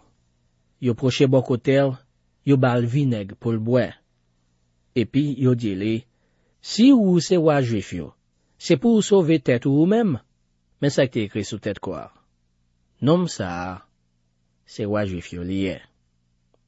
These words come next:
Ti pankat ki te sou tèt kwa Jezi a te ekri nan twa lang, grèk, laten, avèk ebre. Grèk se te lang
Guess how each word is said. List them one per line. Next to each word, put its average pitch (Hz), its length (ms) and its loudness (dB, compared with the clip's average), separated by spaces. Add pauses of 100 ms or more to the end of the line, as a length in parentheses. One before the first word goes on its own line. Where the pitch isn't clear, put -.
(540)
Ti 208 240 -2
pankat 220 480 2
ki 147 160 -4
te 160 80 0
sou 147 180 -4
tèt 151 300 -2
kwa 127 240 0
Jezi 110 400 0
a 113 80 -4
te 123 160 -2
ekri 117 240 -4
nan 107 120 -6
twa 117 200 0
lang, 82 240 -10 (1000)
grèk, 131 580 0 (500)
laten, 131 560 -2 (160)
avèk 110 320 -4
ebre. 117 240 0 (1080)
Grèk 135 580 -2
se - 240 -6
te 143 100 0
lang 131 380 0